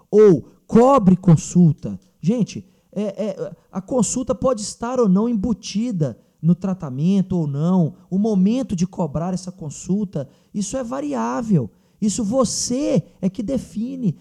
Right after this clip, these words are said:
da forma que você achar melhor. A única coisa que a gente pede é que,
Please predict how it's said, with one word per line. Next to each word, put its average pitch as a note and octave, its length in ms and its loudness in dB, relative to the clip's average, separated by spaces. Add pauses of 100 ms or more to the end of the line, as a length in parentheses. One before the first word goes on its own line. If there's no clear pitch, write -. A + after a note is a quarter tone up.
(160)
da A3 160 -2
forma B3+ 380 2
que - 100 -10
você B3 280 -4
achar A#3+ 300 -8
melhor. A3+ 640 0 (460)
A F3 80 2
única D4+ 200 0
coisa C#4 180 -4
que A#3+ 60 -6
a A#3 40 -2
gente - 160 -6
pede F3+ 640 2 (300)
é G#3+ 120 -2
que, C#4 340 -6